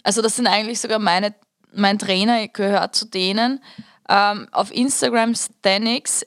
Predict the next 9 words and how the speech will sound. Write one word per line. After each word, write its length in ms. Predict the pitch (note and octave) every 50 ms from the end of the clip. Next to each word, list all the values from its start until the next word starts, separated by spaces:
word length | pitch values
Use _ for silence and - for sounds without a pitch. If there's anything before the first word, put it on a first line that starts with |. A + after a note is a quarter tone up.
| - -
also 240 | - G3 G3 G3 G3 - - - _ _ _ _
S 360 | - G#3 A3 - - - -
T 200 | - - A#3 A3+
E 460 | - - - G3 G#3 G#3+ - C4 B3 A#3+ - -
H 220 | - G3 G3 G3+ - -
N 280 | - G3 G3+ G#3 G#3+ -
I 200 | - G#3+ A3 G#3
C 320 | - - - A3 G#3+ - -
S 500 | - F3+ F#3+ B3+ C#4+ - - - - -